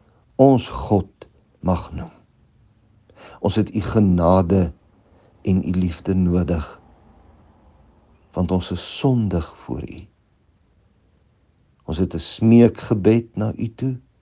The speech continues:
Vergeef ons al ons sondes alleen op grond van Jesus Christus, U seun wat vir ons gesterf en opgestaan het.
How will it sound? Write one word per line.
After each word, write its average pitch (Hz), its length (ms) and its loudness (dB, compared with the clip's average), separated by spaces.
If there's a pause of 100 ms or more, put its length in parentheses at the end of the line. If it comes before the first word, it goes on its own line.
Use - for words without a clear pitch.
(720)
Vergeef 127 480 2
ons 120 220 0
al 127 120 6
ons 120 300 0
sondes 131 720 0
alleen 113 540 2
op - 180 -4
grond 113 600 0 (1000)
van 101 200 0
Jesus 98 560 0
Christus, - 840 -6
U 104 100 -6
seun 104 540 2 (360)
wat 95 180 -4
vir - 100 -2
ons 90 200 0
gesterf - 500 -6
en 95 80 -4
opgestaan 76 720 -10
het. - 180 -18